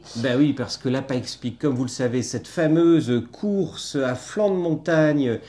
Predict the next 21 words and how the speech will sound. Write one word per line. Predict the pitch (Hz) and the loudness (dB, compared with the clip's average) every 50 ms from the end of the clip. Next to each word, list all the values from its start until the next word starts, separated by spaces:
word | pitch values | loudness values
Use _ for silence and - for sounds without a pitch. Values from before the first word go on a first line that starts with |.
| - - - - - | -18 -20 -20 -16 -8
aux | - 214 220 | -2 0 2
États-Unis, | 180 151 196 - - 185 170 165 151 147 143 147 143 143 - | 4 4 4 4 4 2 0 0 0 0 0 0 0 0 -2
hyper | 226 247 240 - 220 214 175 165 | -2 -2 -2 0 0 0 0 0
dangereuse, | 156 170 156 151 135 127 131 151 156 156 151 127 117 110 | 0 0 0 0 -2 0 2 4 4 4 4 4 2 -2
quasiment | - 208 180 147 147 156 160 156 143 143 | -2 -2 -2 0 0 0 0 0 0 0
aussi | 156 165 160 165 165 | -2 -2 -2 -2 -2
dangereuse | 156 160 156 131 131 131 147 139 - - | 0 0 0 0 0 0 0 -2 -2 -2
que | - 190 | 0 0
le | 170 156 - | 0 0 2
T | - 156 - | 0 0 0
T, | - 156 156 139 | 2 4 2 4
vu | 120 120 156 | 4 2 0
le | 160 | 0
nombre | 170 170 165 139 143 | 0 0 0 0 2
de | 143 143 | 2 2
morts | 143 135 135 131 - - | 2 2 2 0 -2 -4
qu'il | - 139 113 | -4 -4 -2
y | 104 | -2
avait | 104 90 87 | -2 -4 -4
chaque | - - 165 160 - | -6 -6 -6 -4 -4
année, | 123 104 120 143 165 | -4 -2 -2 -2 -2